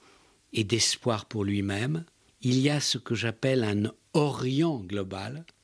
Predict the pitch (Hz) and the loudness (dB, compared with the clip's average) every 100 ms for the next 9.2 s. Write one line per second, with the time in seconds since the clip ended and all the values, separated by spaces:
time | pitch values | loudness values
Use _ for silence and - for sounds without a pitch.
0 | - 117 135 131 131 127 131 139 131 110 | -10 0 2 2 2 2 2 2 2 0
1 | 104 104 - - - - _ _ - 123 | -2 -6 -14 -20 -20 -20 _ _ 0 2
2 | 120 107 107 104 - - _ 175 123 113 | 2 0 -2 -4 -6 -20 _ -2 0 0
3 | - - 151 151 160 120 104 104 - 113 | -2 2 2 2 -2 -6 -10 -14 -18 -10
4 | 110 113 117 107 110 110 107 104 - 107 | -6 -2 -2 -2 -2 -2 -2 -4 -4 -4
5 | 104 - 113 107 107 - - - 101 117 | -4 -2 0 0 -2 -6 -14 -8 -4 0
6 | 113 107 139 - - - - 175 143 - | 0 0 0 0 2 4 4 4 4 2
7 | - 113 - 135 120 - - - - - | 0 -4 0 0 0 -4 -16 -18 -8 0
8 | 120 117 117 107 - 117 107 101 - 123 | 2 2 0 0 -2 -2 -2 -2 -2 0
9 | 147 | 0